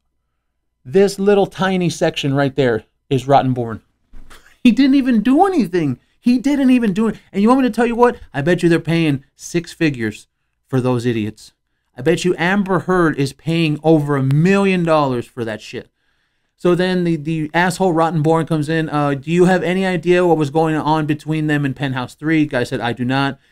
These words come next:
And then he starts talking about a Boston flight. "Were you on the Boston flight?" "No." "Were you at Hicksville Trailer Palace?" "No." "Were you in the Bahamas in twenty fourteen?" "No." "Were you in the Baham-, Bahamas in twenty fifteen?" "No."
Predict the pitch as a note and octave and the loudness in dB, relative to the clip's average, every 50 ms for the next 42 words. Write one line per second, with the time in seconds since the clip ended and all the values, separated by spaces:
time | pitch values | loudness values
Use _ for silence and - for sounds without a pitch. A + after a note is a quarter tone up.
0 | _ - C3 C#3+ E3+ F#3 G3 F#3+ G3+ G3 F#3+ - G3 F#3+ F#3+ F#3+ F#3 E3+ E3+ D3+ | _ -4 -2 0 0 0 0 0 0 -2 -2 0 0 0 0 0 2 2 2 2
1 | C3 B2 - - A#2+ C3+ D3+ - - F#3 E3+ - - F3 F3 F3+ F#3+ F3 - C#3+ | 0 -2 -2 -2 -2 -2 -2 -2 -2 -4 -4 -2 -2 0 0 2 2 0 2 2
2 | D3+ D3+ D3 D3+ D#3 D#3+ F3+ F#3 F#3 E3 D3 E3 E3 E3+ E3+ - F3+ E3 - F3 | 2 4 4 4 4 4 2 2 2 2 2 2 2 0 0 -2 -10 -8 -4 -2
3 | F3 F3+ E3 - C#3 D3+ D3 C3+ A2+ G#2 - _ _ _ - B2 D3 D#3 D#3 D#3+ | -2 -2 -2 -2 -2 0 0 0 -2 -4 -8 _ _ _ -4 0 0 0 2 2
4 | F3+ G3 G3 F#3 - - - F#3+ G3 - - - F3+ F#3 F#3 F3+ - - E3+ E3+ | 2 2 2 2 0 -2 -4 -4 -4 -6 -6 -4 -2 -2 -2 -2 -4 -2 -2 -2
5 | F3 F#3 F3+ F3+ F3+ F#3 F#3 F#3+ F3 - - D3 D3+ E3 D#3 C#3+ C3 C3+ C3+ D3 | 0 -2 -2 -4 -2 -2 -2 -2 -2 -4 -4 -2 0 0 0 0 0 0 2 2
6 | D#3+ E3+ F3+ E3+ E3+ D#3 D3+ C3 - D#3 E3 E3+ F3 E3+ D3+ D3 C3 - E3 D#3+ | 2 2 2 2 0 -2 -2 -4 -2 -2 0 0 0 -2 -2 -4 -6 -6 -6 -6
7 | D#3 - - D#3 D3+ - E3 E3 D#3+ C#3+ C3 C#3 D3 D3 C#3 B2+ A#2 C3 C3 C3+ | -6 -4 -4 -4 -4 -4 -4 -4 -4 -2 -2 -2 0 0 0 -2 -2 -2 0 2
8 | D3 D3+ D#3+ D#3+ D#3 D3+ C#3 D3 D#3 D#3 D#3 D3+ D#3+ - - A#2+ D3 B2+ D3+ D#3 | 2 2 0 0 -2 -4 -2 -2 -2 -2 -2 -2 -4 -6 -6 -6 -4 -2 -2 0
9 | D#3+ D#3+ D3 C#3+ C#3 - - D#3 D3+ D3+ - E3 D#3+ - - F3 E3+ E3+ E3 C#3+ | 0 0 -2 -2 -4 -4 -4 -4 -4 -2 -4 -6 -4 -4 -2 -2 -2 -2 0 0
10 | D3+ C#3+ C3 A#2 G#2+ | 0 0 0 -2 -4